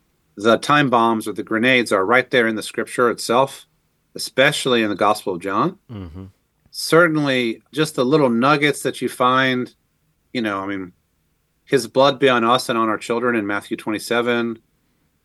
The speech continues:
Speaker 1: Uh, "They are of their father, the devil" in John eight, et cetera. "You put him to death by murdering him," even though that's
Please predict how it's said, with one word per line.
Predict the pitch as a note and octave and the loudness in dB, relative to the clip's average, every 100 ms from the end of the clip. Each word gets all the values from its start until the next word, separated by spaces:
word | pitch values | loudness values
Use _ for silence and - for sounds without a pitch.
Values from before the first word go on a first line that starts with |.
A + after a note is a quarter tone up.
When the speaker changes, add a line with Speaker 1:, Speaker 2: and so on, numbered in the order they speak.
| _ | _
Speaker 1:
Uh, | G#2+ G#2 G2+ | -2 2 2
"They | G2+ A#2+ | 2 4
are | B2 | 4
of | B2 A2+ | 4 2
their | A2+ | -2
father, | - A#2 A#2 A#2 | -2 -2 0 -2
the | G#2+ | -4
devil" | A#2 B2 A#2+ A#2+ A#2 | 0 0 0 0 -2
in | G2 F#2+ | -4 -6
John | G#2 G#2 G#2+ | -6 -4 -2
eight, | B2 A#2+ A2+ _ _ - | 0 0 -2 _ _ -12
et | - | -2
cetera. | B2+ A2 G2 | 2 4 2
"You | F#2+ F#2+ C3 C#3 | 0 0 4 4
put | B2+ C#3 B2+ | 2 0 0
him | B2+ | 0
to | A#2+ | 0
death | A#2 A#2 A#2+ - _ | 2 2 0 -4 _
by | G#2+ G#2 G2+ G2 - _ _ _ _ _ - | -2 0 0 -2 -8 _ _ _ _ _ -14
murdering | G#2 G#2 A#2+ A#2+ B2 A#2 | -8 0 2 4 2 2
him," | A#2 A#2 A#2 | 0 0 2
even | A#2 A2 G#2+ | 0 -2 -2
though | G#2+ | -2
that's | G#2+ B2+ - - | 0 0 0 -10